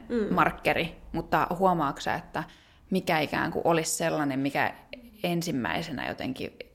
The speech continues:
Speaker 2: voisi huomata,
Speaker 1: Mm.
Speaker 2: koska tämähän on nyt
Speaker 1: Mm.
Speaker 2: varmaan sellainen niinku kymmenen pisteen kysymys,
Speaker 1: <laughs>
Speaker 2: että, että
Speaker 1: Kyllä.
Speaker 2: niinku sit kun tän, välttää niinku keksi, että mikä se kaikilla on,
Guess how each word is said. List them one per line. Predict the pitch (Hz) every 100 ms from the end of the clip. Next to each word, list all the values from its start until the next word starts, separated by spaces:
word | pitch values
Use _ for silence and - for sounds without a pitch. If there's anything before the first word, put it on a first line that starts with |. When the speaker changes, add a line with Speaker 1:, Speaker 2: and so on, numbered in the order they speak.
| 180
Speaker 2:
voisi | 160 165
huomata, | - 175 101 -
Speaker 1:
Mm. | 190
Speaker 2:
koska | 190 214
tämähän | 170 190 277
on | 311
nyt | 233
Speaker 1:
Mm. |
Speaker 2:
varmaan | 175 165 - 190
sellainen | 147 156 202
niinku | 180 -
kymmenen | 202 202 -
pisteen | 208 - -
kysymys, | 233 - 302 220
Speaker 1:
<laughs> | 349 - 339 294
Speaker 2:
että, |
että | 254 269 247 440 480 330
Speaker 1:
Kyllä. | 226 214
Speaker 2:
niinku | 196 220
sit | 262 208 190
kun | 214
tän, | 208 202 190 196
välttää | 208 185 208 214
niinku | 202 196
keksi, | 196 240 - 208
että | 214
mikä | 220 220
se | 240
kaikilla | - 190 208 190 175
on, | 240 240